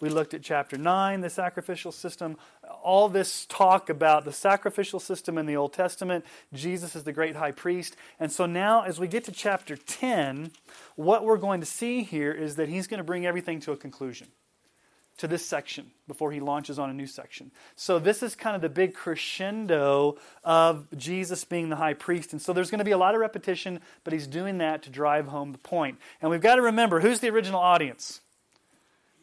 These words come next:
They're Jewish Christians that are tempted to fall back into Judaism. And so for them, it's a huge deal to realize that Jesus is a better high priest than all those Old Testament sacrificial systems.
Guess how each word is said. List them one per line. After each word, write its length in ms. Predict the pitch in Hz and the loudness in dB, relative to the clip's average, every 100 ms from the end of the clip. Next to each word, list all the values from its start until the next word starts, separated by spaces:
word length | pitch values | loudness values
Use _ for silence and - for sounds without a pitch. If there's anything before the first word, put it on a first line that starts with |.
| - | -6
They're 160 | 156 151 | -4 -4
Jewish 760 | 131 185 220 233 - - - | -6 -2 2 0 -2 -8 -10
Christians 600 | - 220 196 - 165 160 | -2 0 0 -2 -4 -4
that 120 | 156 151 | -2 -4
are 40 | |
tempted 380 | 143 180 175 185 | -4 -8 -8 -8
to 60 | 160 | -4
fall 260 | 170 165 | 0 0
back 320 | 151 143 151 | 0 -2 -2
into 540 | 147 139 - 135 135 135 _ _ _ _ _ - | -6 -8 -8 -6 -6 -10 _ _ _ _ _ -14
Judaism. 720 | 143 220 233 139 117 131 123 156 | -4 -4 -2 -6 -8 -12 -16 -12
And 100 | 151 | -4
so 200 | 190 185 | -2 0
for 180 | 185 | -2
them, 460 | 170 214 233 190 190 - _ | -4 -2 0 -2 -4 -12 _
it's 220 | 175 175 | -6 -4
a 40 | 165 | -4
huge 500 | 196 202 202 156 143 | -4 -2 -4 -6 -4
deal 560 | 226 196 156 160 160 - _ - | 4 6 8 6 4 -2 _ -6
to 120 | 170 | 2
realize 460 | 175 208 175 175 | 4 6 6 6
that 140 | 165 160 | 2 -2
Jesus 480 | 151 208 190 190 190 | -4 -4 -4 -2 0
is 140 | 160 | 0
a 60 | 165 | 2
better 320 | 175 196 190 | 4 4 4
high 180 | 185 175 | 2 -2
priest 400 | - 208 196 165 | -2 -4 -4 -4
than 100 | 156 | 0
all 180 | 180 | 2
those 200 | 185 165 | 2 2
Old 180 | 175 170 | 0 -2
Testament 400 | 165 156 165 - | -4 -6 -8 -8
sacrificial 560 | 156 143 151 147 - 156 | -6 -6 -6 -10 -10 -8
systems. 440 | 247 233 143 127 | -8 -8 -8 -10